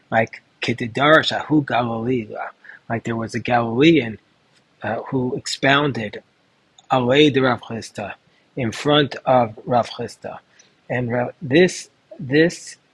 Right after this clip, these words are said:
Galilean was the Metorgamon of Rav Chisda. So what did this Galilean teach us? This Galilean taught us, "Kol Ragiz Raya Al Ana,"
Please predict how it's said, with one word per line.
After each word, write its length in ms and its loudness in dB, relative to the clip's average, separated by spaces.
Galilean 800 2
was 380 -4
the 340 -4
Metorgamon 840 0
of 140 -4
Rav 220 -2
Chisda. 460 -14
So 320 -4
what 300 2
did 160 4
this 160 -2
Galilean 580 -2
teach 320 -8
us? 220 -10
This 180 -16
Galilean 500 -2
taught 400 0
us, 360 -4
"Kol 360 4
Ragiz 580 4
Raya 440 6
Al 240 2
Ana," 460 -2